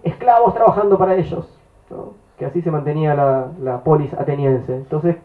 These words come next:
estaba claramente oculto la posibilidad de pensar, bueno,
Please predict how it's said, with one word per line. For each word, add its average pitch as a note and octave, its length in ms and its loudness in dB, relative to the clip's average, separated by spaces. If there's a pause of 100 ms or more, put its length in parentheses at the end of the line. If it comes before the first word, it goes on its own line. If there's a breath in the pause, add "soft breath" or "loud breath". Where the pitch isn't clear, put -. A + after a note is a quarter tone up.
estaba F#3+ 260 2
claramente F#3+ 380 6
oculto F#3 580 4 (260 loud breath)
la D#3+ 140 0
posibilidad F#3 540 6
de G#3 60 6
pensar, F#3 320 6
bueno, G3+ 300 6